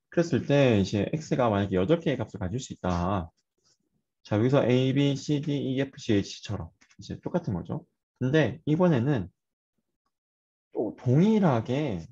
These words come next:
이제 가능성이 있다는 겁니다. 여기서는 얘가 나올 확률 이분의 일, 얘가 나올 확률 사분의 일, 얘가 나올, 나-, 얘가 나올 확률 팔분의 일 이렇게 됐죠. 그래서 이거의 합이 일이 됐죠. 자, 이번에는 다 동일하게 팔분의 일씩 된다는 겁니다.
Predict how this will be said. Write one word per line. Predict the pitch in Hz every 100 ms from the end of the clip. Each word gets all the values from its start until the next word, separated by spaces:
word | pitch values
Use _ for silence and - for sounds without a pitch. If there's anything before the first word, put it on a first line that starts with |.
| _
이제 | 117 - 101 98 98 98 92 - _ _ -
가능성이 | - 113 139 143 101
있다는 | - 92 85
겁니다. | 82 101
여기서는 | 139 160 156 147 147 139
얘가 | 110 131 143
나올 | 120 120 135
확률 | 135 131 104
이분의 | 90 87 87
일, | 104
얘가 | 143
나올 | 151 143
확률 | 147 147 151 156 151
사분의 | 101 - 92 87
일, | 87
얘가 | 123 143
나올, | 139 139 139
나-, | 131 131 -
얘가 | 117 139
나올 | 135 117 131
확률 | 143 139 139
팔분의 | 156 160 120
일 | 98
이렇게 | 120 -
됐죠. | 85 - -
그래서 | 117 110 120
이거의 | 101 101 104
합이 | 117 104
일이 | 110 104
됐죠. | 85 - 90 185 - _ _ _ _ _
자, | 120
이번에는 | 117 170 180 170 160 92 -
다 | 147 160
동일하게 | - 190 262 139 95 90 -
팔분의 | - 190 214 139
일씩 | 117 -
된다는 | 107 90 90
겁니다. | 82 92 _